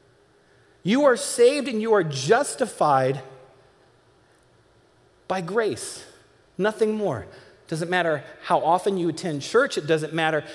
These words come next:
how well you know the Bible. It doesn't ma-, none of that matters as far as accepting Jesus as your Lord and Savior. When you are justified,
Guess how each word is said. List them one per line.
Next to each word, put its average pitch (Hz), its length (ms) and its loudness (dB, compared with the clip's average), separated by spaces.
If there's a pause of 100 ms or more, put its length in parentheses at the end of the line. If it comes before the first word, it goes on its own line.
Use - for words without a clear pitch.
(240)
how 175 160 4
well 165 280 4
you 208 140 -2
know 196 180 4
the 147 140 0
Bible. 190 500 2
It 156 120 2
doesn't 175 280 0
ma-, 185 60 -8 (240)
none 214 300 2
of 277 160 -2
that 233 480 2
matters 196 520 0
as 180 160 -2
far 196 680 4 (180)
as 202 340 2
accepting 220 640 0
Jesus 185 460 -2
as 180 120 -2
your 202 120 0
Lord 139 240 0
and 165 100 -8
Savior. 185 600 -4 (1300)
When 180 220 2
you 233 160 4
are 233 100 4
justified, 175 1040 2